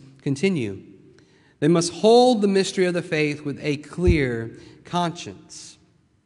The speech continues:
Hold the mystery of the faith. What is the mystery? It refers here to something that was once hidden,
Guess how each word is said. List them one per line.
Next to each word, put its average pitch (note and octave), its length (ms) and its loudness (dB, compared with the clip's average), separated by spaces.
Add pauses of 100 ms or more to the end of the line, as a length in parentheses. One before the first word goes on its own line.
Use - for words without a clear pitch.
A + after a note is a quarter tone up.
(720)
Hold G#3 300 6
the A3 60 0
mystery G#3 300 0
of F3+ 60 0
the E3 80 -4
faith. A2+ 340 -10
What G#3+ 140 4
is B3+ 200 -2
the A3 100 4
mystery? E3+ 720 0 (200)
It G3 120 6
refers B3 600 2
here G#3+ 340 0 (220)
to G#3 100 2
something A#3 420 -2
that G#3+ 140 -2
was G#3 200 0
once G3+ 300 -2
hidden, C4 920 -4